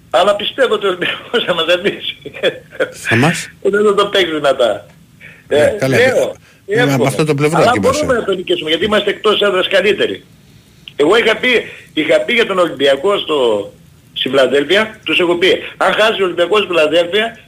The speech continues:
Speaker 1: εγώ δεν θα ξαναμιλήσω για ποδόσφαιρο. Αλλά να παίξει με δυνατό κέντρο. Όχι με, με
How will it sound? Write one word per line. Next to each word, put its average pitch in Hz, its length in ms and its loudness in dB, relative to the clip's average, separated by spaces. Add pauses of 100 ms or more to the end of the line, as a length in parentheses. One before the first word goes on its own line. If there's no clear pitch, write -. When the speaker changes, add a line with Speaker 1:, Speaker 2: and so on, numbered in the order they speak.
Speaker 1:
εγώ 175 320 0
δεν 214 140 -2
θα 220 80 0
ξαναμιλήσω 185 340 -4
για 151 120 0
ποδόσφαιρο. 113 520 -4 (140)
Αλλά 160 240 2
να 151 160 0
παίξει 240 680 -2
με 175 120 0
δυνατό 180 400 0
κέντρο. 135 460 -2 (140)
Όχι 254 340 -2
με, 226 120 -2 (1000)
με 156 100 0